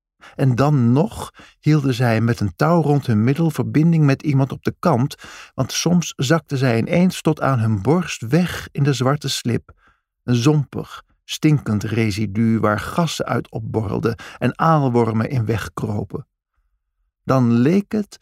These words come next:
alsof er onder het slijm iets aan hun laarzen trok,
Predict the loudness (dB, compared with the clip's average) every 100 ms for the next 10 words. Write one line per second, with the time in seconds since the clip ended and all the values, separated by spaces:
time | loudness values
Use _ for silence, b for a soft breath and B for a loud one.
0 | B B -2 0 0 2 -2 0 4 4
1 | 4 0 -4 -4 0 2 4 2 0 -4
2 | -4 -6 0 2 4 4 4 2 2 2
3 | 0 0 0 -2 -2 -6 -2 -2 -2 -8